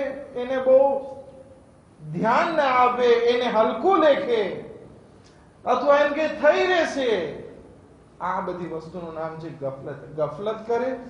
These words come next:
તો કયામતના દિવસે એ ઇન્સાન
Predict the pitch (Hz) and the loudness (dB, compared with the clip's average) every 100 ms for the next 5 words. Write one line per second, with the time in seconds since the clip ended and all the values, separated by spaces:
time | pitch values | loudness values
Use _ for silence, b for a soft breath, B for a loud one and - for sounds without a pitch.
0 | B B 175 - 165 156 156 156 151 147 | B B -16 -10 -6 -2 -2 -2 -6 -12
1 | 151 143 143 151 147 151 233 226 165 156 | -12 -12 -12 -12 -10 -4 -2 -2 -4 -8
2 | 156 147 143 165 175 226 254 262 - | -8 -12 -12 -8 -4 -2 -2 -4 -10